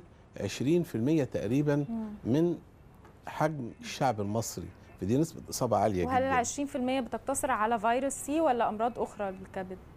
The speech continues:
Speaker 1: آه، لا، هو احنا بنقول لو احنا عندنا عشرين في المية من الشعب مصاب بأمراض الكبد،
Speaker 2: أيوة.
Speaker 1: خمسة وتمانين في المية منهم فار-،
Speaker 2: فيروس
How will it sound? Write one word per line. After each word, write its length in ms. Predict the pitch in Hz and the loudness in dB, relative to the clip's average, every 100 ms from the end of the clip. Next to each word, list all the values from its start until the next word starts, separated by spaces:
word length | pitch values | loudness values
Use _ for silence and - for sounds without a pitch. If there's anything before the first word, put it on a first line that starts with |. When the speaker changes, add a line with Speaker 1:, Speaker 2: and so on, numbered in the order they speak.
| - | -8
Speaker 1:
آه، 140 | 113 131 | -4 2
لا، 300 | 113 190 123 | 4 4 2
هو 180 | 131 139 | 0 2
احنا 160 | 135 | 0
بنقول 460 | 113 110 127 160 131 | 0 0 4 4 6
لو 160 | 104 | 4
احنا 200 | 131 127 | 2 0
عندنا 320 | 95 104 143 120 | 0 2 2 2
عشرين 360 | - - 151 | 0 0 0
في 120 | 135 | 0
المية 360 | 95 104 127 117 | 0 2 4 4
من 520 | 101 98 95 95 90 | 2 0 0 0 0
الشعب 580 | 85 85 - - 127 104 | 0 0 -2 2 2 2
مصاب 360 | 92 92 127 117 | -4 -2 -2 0
بأمراض 380 | 87 98 123 113 | -2 0 0 0
الكبد، 280 | 101 135 | -2 0
Speaker 2:
أيوة. 140 | 143 135 | 0 0
Speaker 1:
خمسة 320 | 185 202 170 | 0 2 0
وتمانين 360 | 135 113 131 165 | 0 2 4 2
في 120 | - | 2
المية 220 | 139 156 | 2 4
منهم 360 | 160 160 151 120 | 4 4 2 4
فار-، 180 | 147 | 4
Speaker 2:
فيروس 120 | 175 | 4